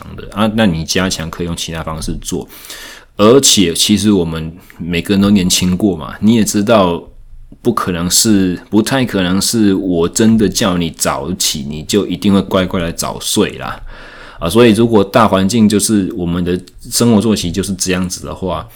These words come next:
你等于是剥夺运动员的睡眠时间。所以晨操这件事情，在我想起来是，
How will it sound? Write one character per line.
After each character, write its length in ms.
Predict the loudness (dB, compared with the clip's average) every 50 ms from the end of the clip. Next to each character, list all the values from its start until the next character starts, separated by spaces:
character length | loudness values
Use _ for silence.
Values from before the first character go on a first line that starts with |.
| -20 -20 -20 -20 _ -8
你 80 | -8 0
等 140 | 2 4 4
于 60 | 4
是 100 | 4 2
剥 240 | 0 2 2 2 4
夺 160 | 4 2 2
运 80 | 2 2
动 120 | 0 -2
员 80 | -4 -6
的 60 | -8
睡 200 | -6 -4 -4 -4
眠 200 | -4 -6 -8 -10
时 220 | -10 -10 -12 -12
间。 260 | -12 -12 -12 -12 -14 -12
所 200 | -10 -2 0 2
以 320 | 4 4 4 2 0 -4 -10 -20 -20 _ _ _ -20 -18 -12
晨 280 | -8 0 4 6 6 6
操 300 | 6 6 6 6 6 6
这 120 | 4 4
件 160 | 4 4 4
事 120 | 4 2 0
情， 600 | 0 -2 -4 -4 -4 -6 -6 -6 -8 -8 -10 -12 -16 _ _ _ _ _ _ -20 -20 -20 -20 -20 -20 _ _
在 300 | -6 -2 0 0 2 0
我 420 | 0 -2 -4 -4 -6 -8 -10 -14 -20 -20 -20 -20 -14
想 260 | -8 -6 -2 -2 -2
起 160 | -2 -2 -6
来 120 | -8 -6 -6
是， 320 | -6 -4 -4 -4 -6 -6